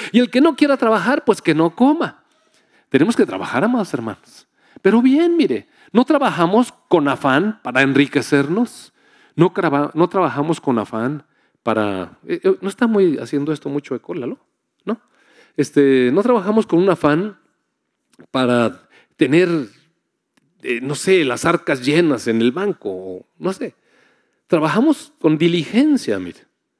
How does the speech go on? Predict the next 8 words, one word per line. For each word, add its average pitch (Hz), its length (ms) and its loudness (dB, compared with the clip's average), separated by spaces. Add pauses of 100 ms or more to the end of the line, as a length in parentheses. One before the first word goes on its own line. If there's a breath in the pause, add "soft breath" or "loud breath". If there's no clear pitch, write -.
(300 soft breath)
con 277 360 2
diligencia, 226 960 0
y 147 100 -2
ciertamente 139 600 0
hay 131 80 2
que - 100 -10
ahorrar, 165 380 0 (640)
porque 107 640 0